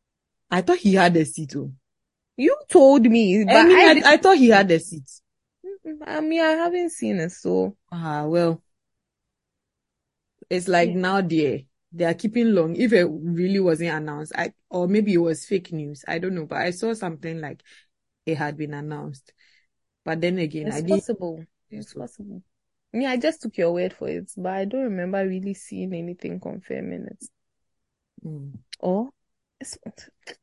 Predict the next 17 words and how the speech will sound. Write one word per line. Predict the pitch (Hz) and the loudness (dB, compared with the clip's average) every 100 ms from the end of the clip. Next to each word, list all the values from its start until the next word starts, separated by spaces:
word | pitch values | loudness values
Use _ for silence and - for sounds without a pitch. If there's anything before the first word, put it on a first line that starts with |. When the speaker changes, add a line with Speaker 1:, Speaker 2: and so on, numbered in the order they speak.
| _ | _
Speaker 2:
never | 190 185 196 196 | -6 -2 -2 -2
mind, | 175 160 | -4 -4
it's | 165 214 | -6 -2
not | 208 | -2
important. | 185 175 - 165 175 - - - _ - | 0 -2 -2 -6 -8 -12 -20 -20 _ -2
What | 226 | 0
next? | 202 190 - - - - - | 2 2 0 -6 -16 -12 -2
I | 214 | 0
think | 277 349 | 2 4
we | 247 | 4
are | 190 | 4
done | 180 196 202 | 4 2 0
here. | 190 180 - - | -2 -4 -4 -6
Speaker 1:
Yeah, | 190 175 175 - | -6 -6 -8 -6
we | 190 | -6
are | 180 | -4
done. | 196 180 151 | -2 -4 -6